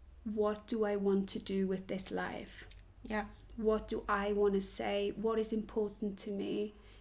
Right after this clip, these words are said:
Speaker 1: You know, and I also learned that my career is not what defines me.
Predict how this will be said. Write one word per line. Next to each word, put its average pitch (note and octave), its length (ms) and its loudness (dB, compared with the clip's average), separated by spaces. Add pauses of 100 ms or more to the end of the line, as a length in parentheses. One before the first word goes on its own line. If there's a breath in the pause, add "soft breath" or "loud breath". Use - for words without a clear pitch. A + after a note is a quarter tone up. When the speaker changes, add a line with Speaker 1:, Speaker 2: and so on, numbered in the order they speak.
Speaker 1:
You A#3 140 2
know, A#3 260 2
and A#3 120 6
I G#3+ 60 6
also A#3+ 340 0
learned A3 520 0 (180)
that G#3 280 0 (360)
my A3+ 200 4
career A3 720 4 (180)
is A#3+ 240 2
not G#3+ 600 4 (540)
what G#3 200 2
defines G3 600 -2
me. - 280 -2